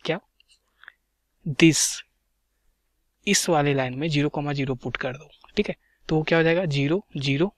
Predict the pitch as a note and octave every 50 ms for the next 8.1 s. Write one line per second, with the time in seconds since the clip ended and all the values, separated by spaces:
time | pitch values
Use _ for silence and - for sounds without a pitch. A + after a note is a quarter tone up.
0 | - - - - F3 - - F#3 F3 F3 E3+ E3+ - - F3 F3+ G3 - _ _
1 | _ _ _ _ _ _ _ _ _ - _ _ _ _ _ - - D3 - C#3+
2 | C3 B2+ - - - _ _ _ _ _ _ _ _ _ - G3 - - - E3
3 | D#3+ D#3 D#3 C#3+ C#3 C3+ B2+ B2+ - - F3+ E4 - _ _ _ _ _ _ _
4 | - E3 E3+ - - - - - G3+ G3+ F3+ C#3+ C#3 C#3+ - E3 D#3 - D3+ -
5 | E3 D3 C#3+ D#3+ - F#3+ E3+ C#3+ C#3+ C3+ C3 - - D3 C#3+ D3 D3+ D3+ - -
6 | - _ _ _ _ _ _ _ _ _ - - - _ - F3+ - - - -
7 | F#3 F3 E3+ - E3 E3 F3+ F3 - - F3 E3 - - - F3 E3+ - - F#3+
8 | G3+